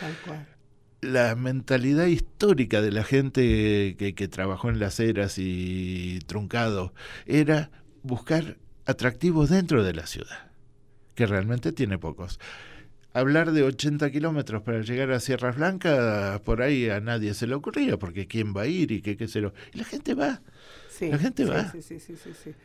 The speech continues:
Speaker 1: Hay que apostar, o mejor dicho, se está apostando, ¿no? Por toda la situación económica que, que, que hay actualmente.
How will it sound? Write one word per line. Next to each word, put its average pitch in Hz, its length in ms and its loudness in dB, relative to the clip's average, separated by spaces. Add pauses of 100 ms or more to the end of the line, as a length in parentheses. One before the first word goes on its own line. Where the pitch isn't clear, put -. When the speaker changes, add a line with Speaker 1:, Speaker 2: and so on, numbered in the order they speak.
(340)
Speaker 1:
Hay 196 120 0
que 247 120 0
apostar, 202 580 0
o 175 100 0
mejor 170 320 0
dicho, 185 220 0
se 175 120 -8
está 196 260 4
apostando, 165 720 4
¿no? 180 240 2
Por 160 180 -2
toda 185 240 0
la 180 80 0
situación 180 480 -4
económica 180 560 0
que, 160 340 -6
que, 156 160 -8
que 170 140 -6
hay 185 160 2
actualmente. 202 800 2